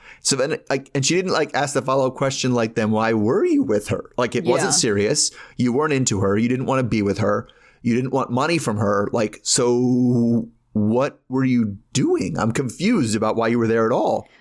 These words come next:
Speaker 2: Right. A-, and then even Ellie was saying, you know, like, "So you were living with this woman, getting money from her, and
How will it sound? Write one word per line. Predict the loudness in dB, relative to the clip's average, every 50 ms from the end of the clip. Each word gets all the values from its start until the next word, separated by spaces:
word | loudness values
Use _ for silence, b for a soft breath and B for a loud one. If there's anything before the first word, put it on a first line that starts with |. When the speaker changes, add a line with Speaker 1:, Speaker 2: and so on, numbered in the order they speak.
| b b
Speaker 2:
Right. | -4 -2 -2 0 0 0 -2 -4 -6 -6 _
A-, | -10 -10 -10 _ _ _ _ _ -4
and | -2 0
then | 0 -2 -2 -4 -4
even | -2 -2 0 0 0 -2 -2
Ellie | -2 -2 -2 -2 -2 -2
was | -2 -2 -2
saying, | -4 -4 -4 -2 -2 0 0 0 0
you | 0 0
know, | 2 2 2 2
like, | 2 2 0 0 0 -2 -4 -6 -16 -10
"So | -4 -2 0 0 0 0 2 2 2 2
you | 0 0 -2 -2
were | 0 0 0
living | 0 0 0 0 0 0 0 0 2 2
with | 0 0 -2 -2
this | -2 -2 -2 -2 -4
woman, | -4 -2 0 0 0 0 0 -2 -2 -2 -2 -2
getting | -2 -2 -2 -2 -2
money | -2 0 0 0 -2
from | -2 -2 -4 -4
her, | -2 -2 0 0
and | 0 -2 -4 -6